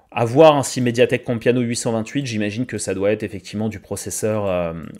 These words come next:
je vais pas dire, allez, bas de gamme, euh, plutôt entrée de gamme, pour pas être, euh, péjoratif sur le, sur le sujet.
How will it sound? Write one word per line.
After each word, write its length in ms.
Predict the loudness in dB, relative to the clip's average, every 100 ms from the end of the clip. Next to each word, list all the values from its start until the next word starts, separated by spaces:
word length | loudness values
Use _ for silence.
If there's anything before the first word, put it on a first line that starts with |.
| -12
je 100 | -8
vais 60 |
pas 100 | -4
dire, 220 | -4 -4 -8 -14 -18 _ _ _ -8
allez, 220 | -2 0
bas 180 | 2 0
de 100 | 2
gamme, 440 | 6 8 8 4 0
euh, 100 | -2
plutôt 260 | 4 4
entrée 220 | 4 0
de 60 | -2
gamme, 180 | -2 -4 -16 _ _ _
pour 160 | -8 -2
pas 80 | 0
être, 160 | 2
euh, 240 | 2 2 0
péjoratif 560 | -2 0 0 -2 -6
sur 180 | -6 -4
le, 300 | -2 -2 -2
sur 160 | -4 -12
le 40 |
sujet. 220 | -10 -14